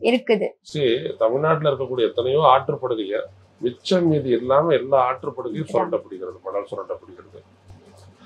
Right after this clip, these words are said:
Speaker 2: இப்போ ஆத்தை காப்பாத்தாம சோத்தை காப்பாத்த முடியாதுன்றது எங்களை போன்றவர்களுக்கு.
Speaker 1: கரெக்ட்.
Speaker 2: ஒரு ஆறு காப்பாற்றப்படணும். ஆற்று மணல்ன்றது அவ்வளவு சாதாரணமானது
Speaker 1: சாதாரணம்.
Speaker 2: இல்ல.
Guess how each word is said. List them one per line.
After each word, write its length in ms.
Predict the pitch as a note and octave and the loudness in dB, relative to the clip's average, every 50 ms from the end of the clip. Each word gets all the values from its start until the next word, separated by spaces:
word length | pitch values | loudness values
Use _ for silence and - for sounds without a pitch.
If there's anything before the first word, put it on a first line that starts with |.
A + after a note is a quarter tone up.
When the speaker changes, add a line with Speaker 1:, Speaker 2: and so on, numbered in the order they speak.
| - - - - - | -20 -20 -12 -8 -6
Speaker 2:
இப்போ 240 | C3+ - - C3+ C3 C#3+ D3+ C#3 A#2+ | -6 -2 2 4 6 6 6 6 6
ஆத்தை 400 | A2+ B2 C3+ C#3+ C#3+ - F3+ D#3+ | 6 6 6 4 4 2 2 2
காப்பாத்தாம 760 | D3+ D3 C3 C3 - - D3 C3+ - C#3+ C3+ C#3+ D3+ C3+ A#2 A#2 - | 4 4 4 4 4 4 2 4 4 4 2 4 2 0 0 2 2
சோத்தை 260 | C#3+ D3 D#3 D3 - - | 0 0 0 0 0 0
காப்பாத்த 380 | A#2 A#2+ A2 - A#2 A2+ - A2 F2 G2 | 0 0 -2 -2 -4 -4 -4 -6 -8 -10
முடியாதுன்றது 720 | F#2 F#2 F#2 F2+ E2 - G2+ G#2+ G#2+ A2+ A2+ - A2 G#2 G2 G2+ - - - _ _ _ - | -12 -12 -12 -12 -12 -12 -12 -6 -4 -4 -2 -2 -2 -4 -4 -6 -10 -18 -20 _ _ _ -4
எங்களை 340 | B2+ B2 B2 C3 C#3 C3+ B2+ | -4 -4 -2 0 2 0 0
போன்றவர்களுக்கு. 760 | B2+ A#2 A#2 A2+ A2+ A#2 A2+ G#2+ F#2+ F#2+ - - - - | 0 -4 -6 -4 -2 0 0 0 -2 -4 -10 -14 -12 -12
Speaker 1:
கரெக்ட். 300 | G#2 - - - - - | -12 -12 -12 -12 -6 -2
Speaker 2:
ஒரு 120 | - - G2+ | -2 0 0
ஆறு 380 | G2 G2+ A2+ B2+ C#3+ E3 E3 | 2 2 4 6 6 6 4
காப்பாற்றப்படணும். 920 | D#3 - A#2 A2+ A2+ - A#2 - - - - - - - - _ - - _ _ _ _ _ _ - - | 2 -2 -4 -4 -4 -6 -8 -10 -10 -12 -12 -14 -18 -20 -20 _ -20 -20 _ _ _ _ _ _ -12 0
ஆற்று 360 | - A2+ C#3 C3 - - D3+ | 2 4 4 4 4 2 0
மணல்ன்றது 560 | B2+ A#2 A#2 A#2 C3 C3 A#2+ A#2+ B2 C3+ D3 C3+ | 0 2 2 2 2 0 0 -4 -6 -2 0 2
அவ்வளவு 220 | A2 G#2 G2 - A2 | 2 0 0 0 -2
சாதாரணமானது 480 | G#2+ G#2 A2 G#2+ G2+ G#2 F#2+ F#2+ G#2 G#2 | 0 0 0 0 0 -2 -2 -2 -4 -6
Speaker 1:
சாதாரணம். 240 | G2+ G2 F#2 F2+ | -8 -8 -10 -12
Speaker 2:
இல்ல. 180 | F2+ E2+ - - | -14 -14 -16 -16